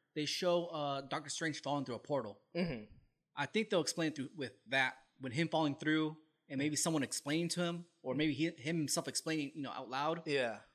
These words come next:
Speaker 1: You know, kinda dumb it down for the audience to
Speaker 2: Well, I feel like they're using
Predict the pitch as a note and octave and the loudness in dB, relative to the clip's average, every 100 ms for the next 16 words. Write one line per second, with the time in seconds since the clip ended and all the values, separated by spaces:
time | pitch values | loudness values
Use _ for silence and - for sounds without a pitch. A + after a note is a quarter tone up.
0 | _ - C3+ B2+ B2 B2 - _ - D3+ | _ -10 -6 -4 -4 -8 -12 _ -10 -4
1 | C3+ D3 C#3+ C#3 C3+ A2+ B2+ C3+ B2+ - | 0 2 2 0 -2 -4 -2 -2 -2 -4
2 | - A#2 A2+ - A#3+ A#3+ A#3 B3 A#3+ E4 | -4 -8 -10 2 10 10 12 12 12 4
3 | F4 D4 C4+ C4+ B3+ G#3 G3 A3 A3+ | 10 12 12 12 10 10 6 4 2